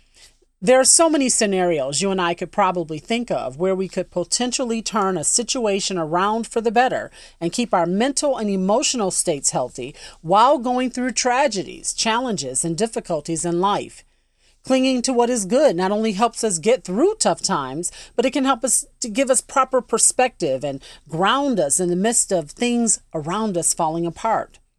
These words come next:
So here are some ways you can navigate the ugliness of the world by practicing clinging to what is good. Turn off the news. Read something or do something inspirational. Take frequent breaks from social media and just unplug.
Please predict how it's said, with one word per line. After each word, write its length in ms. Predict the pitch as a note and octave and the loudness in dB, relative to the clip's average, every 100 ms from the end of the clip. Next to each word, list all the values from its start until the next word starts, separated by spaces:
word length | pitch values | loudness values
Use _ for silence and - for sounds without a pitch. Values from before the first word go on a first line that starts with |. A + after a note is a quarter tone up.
| _ _ _ _ _ _ _ | _ _ _ _ _ _ _
So 160 | - D#4+ | 2 4
here 140 | D4+ A#4+ | 6 4
are 60 | |
some 220 | G#4 D#4 A#3+ | 4 4 4
ways 380 | A#3+ A3 G3+ | 2 2 0
you 60 | F#3+ | -2
can 200 | G#3 F#3+ | 0 2
navigate 540 | F#3+ G#3 G3 E3+ E3 | 4 4 2 0 0
the 120 | F3 - | -2 0
ugliness 680 | A3 G#3 G3 E3+ E3 - F3+ | 0 0 -2 0 0 -2 -2
of 140 | D3 | -2
the 60 | E3 | -2
world 460 | E3 F#3+ D3+ C3 | 2 2 2 -2
by 140 | D#3+ D#3 | -4 -4
practicing 720 | - G3+ - F#3 - D3 C#3 - _ _ _ | 0 0 0 -6 -6 -8 -10 -16 _ _ _
clinging 480 | A#3+ F#3+ F3 E3+ F#3 | -2 2 2 0 -4
to 140 | - | -6
what 200 | E3 D3+ | -4 -2
is 160 | E3 D#3 | -2 -2
good. 460 | B3 C4 - - - _ _ _ _ _ _ _ _ _ | 2 2 0 -6 -20 _ _ _ _ _ _ _ _ _
Turn 180 | - E3+ | -6 -2
off 200 | E3+ F3+ | -2 -2
the 80 | A3+ | -2
news. 600 | A3+ B3+ F#3 - - - _ _ _ _ _ _ | 0 0 -2 -4 -8 -8 _ _ _ _ _ _
Read 320 | C#3+ G#3 B3 - | -2 0 0 0
something 440 | G3 C3+ - B2 | -2 -2 -10 -12
or 100 | C3 | -10
do 240 | C3+ A3+ | -2 0
something 440 | C4 F3+ - E3 D3 | 0 -2 -4 -8 -8
inspirational. 920 | D3 - F#3+ F#3+ G3 - E3 B2 G#2+ _ _ _ _ _ - | -6 -4 0 2 2 -2 -4 -8 -16 _ _ _ _ _ -2
Take 220 | G#3+ - | -2 -2
frequent 500 | - C4 D4 D4 G#3+ | -2 -2 0 -4 0
breaks 320 | G#3 A#3+ - | 2 4 2
from 140 | F3+ | 0
social 400 | E3+ G3+ F#3+ G#3 | 0 0 0 0
media 420 | G3+ A3 C4 F3+ - | -2 -2 -2 -4 -6
and 140 | D#3 | -8
just 200 | F3 - | -4 -2
unplug. 680 | G3 G3 - C#4 G#3 A#2 - | -2 -4 -2 0 0 -2 -16